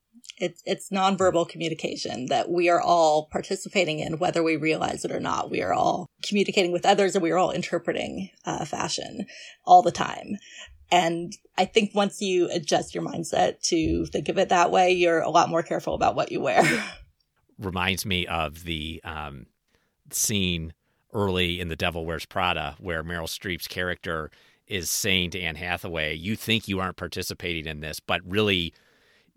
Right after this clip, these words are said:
Speaker 2: you are, s-, by you choosing, you thinking not to participate, you are also making a statement that you are putting out there for the rest of the world
Speaker 1: Mm-hmm.
Speaker 2: to consume." So I,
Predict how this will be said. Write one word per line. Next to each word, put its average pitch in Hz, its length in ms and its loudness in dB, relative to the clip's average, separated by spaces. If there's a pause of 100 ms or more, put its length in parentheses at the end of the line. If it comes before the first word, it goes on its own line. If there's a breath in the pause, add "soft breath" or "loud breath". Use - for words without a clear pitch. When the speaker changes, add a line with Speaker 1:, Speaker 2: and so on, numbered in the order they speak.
(120)
Speaker 2:
you 104 260 0
are, 110 160 4
s-, - 180 -2 (440 soft breath)
by 101 160 2
you 117 300 0
choosing, 139 720 0
you 110 140 -6
thinking 117 320 -4
not 107 180 0
to - 60 -14
participate, 110 600 0
you 101 140 -2
are 107 100 2
also 104 280 -2
making 92 300 -2
a 80 40 -4
statement 92 460 -4
that 85 200 -4
you 87 140 -8
are 82 120 -6
putting 92 280 -8
out 82 180 -6
there 76 140 -8
for 85 100 -16
the 80 80 -14
rest 78 220 -10
of 80 60 -16
the 76 60 -12
world - 240 -4
Speaker 1:
Mm-hmm. 196 100 -4
Speaker 2:
to 196 60 -6
consume." 82 420 -8
So 82 180 -8
I, 82 160 0